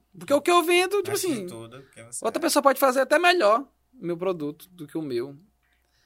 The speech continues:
Speaker 1: Mas as pessoas compram quem você é. Então,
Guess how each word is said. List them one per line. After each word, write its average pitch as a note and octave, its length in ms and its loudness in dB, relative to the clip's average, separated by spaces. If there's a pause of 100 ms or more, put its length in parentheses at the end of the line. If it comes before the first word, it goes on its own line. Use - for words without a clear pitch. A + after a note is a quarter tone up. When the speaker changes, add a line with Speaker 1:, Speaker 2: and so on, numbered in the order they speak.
(260)
Speaker 1:
Mas B2+ 240 -6
as C3 40 -14
pessoas D3+ 400 -6
compram D3 260 -10
quem F#3+ 240 -12
você A3+ 300 -8
é. C3 340 -14 (600)
Então, C#3 640 -6